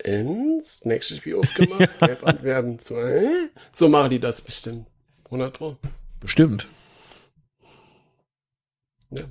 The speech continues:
Speaker 1: <laughs> Nee, aber es fand ich auf jeden Fall kurios, äh, dass es da nichts gibt. Also ich hätte da schon erwartet, dass es was gibt. Vielleicht gibt's das auch,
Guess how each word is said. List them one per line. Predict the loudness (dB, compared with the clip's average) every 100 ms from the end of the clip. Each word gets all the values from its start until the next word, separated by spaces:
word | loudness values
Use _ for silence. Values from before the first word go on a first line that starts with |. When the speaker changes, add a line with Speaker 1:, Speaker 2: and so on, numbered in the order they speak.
| -20 -20
Speaker 1:
<laughs> | -16 -16 -12 0
Nee, | 6 8
aber | 8 4
es | 4
fand | 4 4
ich |
auf | 2
jeden | 2 4
Fall | 4
kurios, | 4 2 2 0 0 0 -4
äh, | -2 -2 0
dass | 0 0
es | 0
da | 0
nichts | -2 -4 -10
gibt. | -10 -12 _ -20 -20 -16 -16
Also | -6 2
ich |
hätte | 4
da | 4
schon | 4 6
erwartet, | 6 4 2 2
dass | -4
es | -2
was | -2 0
gibt. | 2
Vielleicht | 2 2
gibt's | 0 4
das | 2 2
auch, | -4